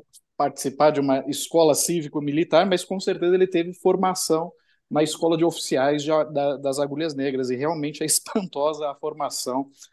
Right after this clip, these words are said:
dos nossos oficiais militares, né? Bolsonaro não é o único exemplo que a gente poderia dar. Inclusive, o Brasil já, já, já chegou, inclusive, a ter um, um especialista em logística do Exército no cargo de ministro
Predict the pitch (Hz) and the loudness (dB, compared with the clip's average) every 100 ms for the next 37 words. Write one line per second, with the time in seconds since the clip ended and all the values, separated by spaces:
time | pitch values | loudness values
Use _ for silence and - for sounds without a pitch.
0 | _ _ _ 143 131 143 147 160 147 151 | _ _ _ -4 2 4 4 2 0 0
1 | - 156 123 139 139 139 139 139 135 131 | 2 2 4 2 0 -2 -2 -2 2 4
2 | 143 131 117 131 139 127 131 - 131 131 | 6 4 -2 -2 -4 -2 -4 -2 0 2
3 | 139 147 147 139 139 139 143 - 143 117 | 2 2 2 2 0 -2 -2 2 4 4
4 | 131 131 139 127 - - 127 127 143 123 | 2 0 -6 -10 -2 0 2 4 4 4
5 | 113 120 - - - _ 127 147 147 151 | 2 0 -6 -20 -20 _ -2 2 4 6
6 | 190 185 190 160 190 190 185 156 160 160 | 4 6 4 6 6 6 2 0 -2 -2
7 | 156 165 160 143 151 180 165 185 190 180 | -4 -6 -6 -2 0 2 4 4 4 0
8 | 143 180 185 185 180 185 196 196 175 147 | 2 0 0 0 0 0 -2 -14 -18 -18
9 | 135 147 147 147 - - 196 - 160 135 | -14 -12 -6 -2 2 6 6 6 6 4
10 | 180 196 - 165 160 160 120 156 202 - | 2 0 0 0 6 6 4 0 -2 0
11 | 151 139 139 123 135 131 - 131 135 135 | 0 4 2 4 2 2 0 -4 -4 2
12 | 135 135 131 123 131 139 156 175 - 131 | 4 6 4 0 2 2 2 0 -2 -4